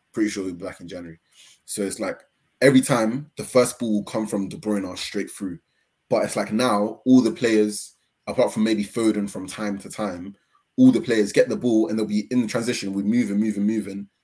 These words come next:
and they play it wide every single time. And then the ball comes in, the ball comes in from across,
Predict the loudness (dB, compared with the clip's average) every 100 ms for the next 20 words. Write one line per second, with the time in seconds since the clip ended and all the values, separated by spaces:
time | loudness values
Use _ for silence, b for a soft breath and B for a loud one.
0 | _ -8 -8 -4 -4 -2 -4 -4 -4 -4
1 | -4 -8 -8 -10 -10 -12 -12 _ b b
2 | -6 -2 0 0 -4 -2 0 2 2 0
3 | -4 _ _ _ _ _ -12 0 0 2
4 | 0 0 -2 0 0 -2 -4 2 2 2
5 | -8 -12